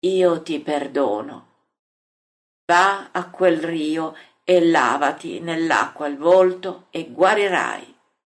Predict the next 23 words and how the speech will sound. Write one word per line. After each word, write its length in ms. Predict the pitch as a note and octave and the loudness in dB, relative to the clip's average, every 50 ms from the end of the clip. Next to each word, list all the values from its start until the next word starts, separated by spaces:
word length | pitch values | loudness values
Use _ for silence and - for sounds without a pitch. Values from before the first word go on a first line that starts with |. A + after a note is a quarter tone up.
| _ _ _ _ _ _ _ _ _ _ _ _ _ _ _ _ _ _ _ _ _ _ - | _ _ _ _ _ _ _ _ _ _ _ _ _ _ _ _ _ _ _ _ _ _ -16
"L'acqua 320 | A#3+ A#3 A#3 - A#3 A3+ | -14 -14 -14 -12 -14 -14
fredda 460 | A#3 - B3 B3 A#3+ G3+ D#3 - C3 | -10 -8 -6 -4 -4 -4 -4 -6 -6
gli 140 | C3 D#3+ F3+ | -6 -6 -8
fa 160 | F3+ - F#3+ | -8 -10 -12
peggio, 560 | F#3+ - _ - B3+ B3+ A3+ - - - F3 | -12 -10 _ -2 -2 -2 -2 -2 -6 -8 -8
signore", 840 | F3+ - - - F3+ F#3+ G3+ G3+ F#3+ F3 F3+ F3+ F3+ F3+ F3+ - _ _ _ _ _ _ _ _ _ | -6 -6 -8 -8 -8 -4 -2 0 2 2 2 0 -2 -4 -8 -14 _ _ _ _ _ _ _ _ _
geme 540 | - B2 - D#3 C3 C3 C3+ A#2 B2 C#3 C3 | -18 -10 -8 -6 -4 -4 -6 -6 -8 -10 -10
la 140 | C3+ C3+ C#3 | -10 -10 -4
donna. 600 | C3+ C#3+ C#3+ C3+ C3 C3 C3 C3+ C#3 C3+ - - _ _ _ _ _ _ _ _ _ _ _ _ _ _ _ _ _ _ | -2 0 0 0 0 -4 -10 -14 -16 -16 -18 -18 _ _ _ _ _ _ _ _ _ _ _ _ _ _ _ _ _ _
Ma 140 | - G3+ G3+ | -2 0 0
l'uomo 420 | F3+ D#3+ D3+ D#3+ E3+ E3+ D#3+ D3 | 2 2 4 4 4 4 2 0
non 220 | D3 D3 D3 C#3 - | -4 -6 -8 -8 -6
pensa 460 | - E3+ E3+ E3 - - D#3 C#3+ D3 | -4 -4 -2 -2 -4 -4 0 0 0
altro 280 | D#3+ D#3+ D#3 D3+ D3 C#3+ | 0 0 -2 -6 -8 -8
che 120 | C#3+ D#3+ | -6 -6
ad 120 | D3+ B2 | -4 -2
andare 600 | C#3 D3 D3 C#3+ C3 C3+ C3 C3 C3+ D3 D3 C#3+ - - - _ _ | -2 -2 -2 -2 -4 -4 -4 -4 -4 -6 -8 -12 -14 -20 -20 _ _
e 120 | - F#3 | -8 -6
va 340 | F3 F3+ F#3 F3+ F3+ F3 E3+ | -2 0 2 2 2 0 -2
brancolando 1200 | E3+ - F3 F3+ F3 F3+ F3+ F3+ F3+ - F3+ F3+ F3 D#3+ D#3 D3+ D#3 D#3 D3+ D3+ D3+ E3 D3+ - - - _ _ | -4 -4 -4 -2 -2 -2 -4 -6 -4 0 2 2 4 4 2 2 0 -2 -4 -6 -6 -6 -6 -8 -10 -18 _ _
finché 320 | - - - - - G#3 | -18 -18 -12 -8 -6 -4
l'apostolo 720 | F#3 D#3 C#3+ - - E3 F#3 F3 - F3 - E3+ D#3+ D#3+ D#3+ | -2 -2 -2 -2 0 0 0 0 -2 -6 -8 -10 -8 -8 -8
Giovanni 800 | D3 D#3+ E3 D#3 D#3+ D#3 D#3+ D#3+ D#3 D#3 D3+ D3+ D3+ D3+ D3 | -6 -6 -4 -2 0 0 2 0 0 -2 -6 -10 -14 -16 -18